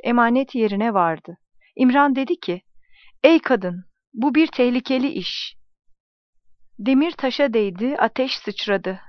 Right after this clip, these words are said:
Öyle bir ateş ki şaha da, mülküne de karşı gelici.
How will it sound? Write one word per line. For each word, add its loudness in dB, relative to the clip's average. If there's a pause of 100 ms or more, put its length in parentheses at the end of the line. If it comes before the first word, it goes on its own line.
(160)
Öyle 4
bir 2
ateş 0
ki -6
şaha 0
da, 0
mülküne 0
de 0
karşı 0
gelici. -8